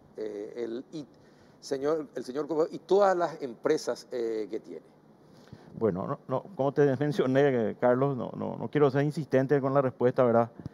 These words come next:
Speaker 2: En el sentido mi, de mi negativa a, a desarrollar cada una de las conductas que tienen las personas involucradas, ¿verdad? Y te mencioné que están los que están dentro, que mencionó la doctora Fabi, los que están dentro de la cadena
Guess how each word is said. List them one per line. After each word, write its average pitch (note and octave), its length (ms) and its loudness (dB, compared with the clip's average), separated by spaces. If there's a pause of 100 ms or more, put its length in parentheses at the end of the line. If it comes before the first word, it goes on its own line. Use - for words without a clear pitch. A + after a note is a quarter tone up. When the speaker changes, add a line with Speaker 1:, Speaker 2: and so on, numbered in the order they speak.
(160)
Speaker 2:
En B2+ 80 -4
el C3 100 2
sentido B2 360 2
mi, C3 180 0
de A#2+ 280 0
mi C3 140 0
negativa B2+ 600 4
a, A2+ 360 4
a G#2+ 40 2
desarrollar B2 680 2
cada B2+ 240 6
una A2+ 200 -4
de B2+ 60 0
las C#3+ 120 -2
conductas A#2+ 500 -4
que C3 120 -2
tienen A#2+ 440 -4 (320)
las A#2 120 -4
personas A#2 380 -4
involucradas, C3 680 2
¿verdad? G2 180 -4 (480)
Y B2+ 80 -4
te C#3 100 0
mencioné C#3 400 0
que F3 60 0
están D3+ 260 2
los D#3+ 100 2
que - 80 -2
están C3+ 260 -2
dentro, B2+ 320 0
que - 60 -12
mencionó A2 460 -2
la C3 120 4
doctora B2 300 2
Fabi, B2 360 4 (440)
los C#3 120 0
que D3 80 2
están C3+ 200 4
dentro C#3 240 4
de D3+ 60 4
la D#3 120 8
cadena C3+ 540 4